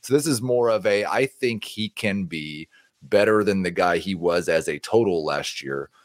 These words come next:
um, if, if everything goes right, but maybe not a top five guy if everything goes right. M-, more than that, I think he can bounce back from what he was in the second half,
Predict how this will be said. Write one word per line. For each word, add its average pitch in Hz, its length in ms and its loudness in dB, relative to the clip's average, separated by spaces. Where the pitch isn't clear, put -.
um, 78 340 -2
if, 113 140 -2
if 113 200 4
everything 104 440 4
goes 82 240 -2
right, 76 320 -4
but 76 100 -10
maybe 101 320 0
not 95 400 2
a 85 60 -2
top - 340 -2
five 78 380 0
guy 65 160 -6
if - 180 -8
everything 65 380 -8
goes 60 240 -8
right. 62 240 -6
M-, - 160 -12
more 127 340 2
than 101 220 -2
that, 131 240 4
I 92 100 2
think 113 280 -4
he 120 180 -6
can 113 240 -2
bounce 98 340 0
back 92 240 0
from 92 140 -6
what 90 140 0
he 87 80 -2
was 92 260 4
in 85 120 -6
the 78 80 -8
second 85 340 -2
half, 90 500 -2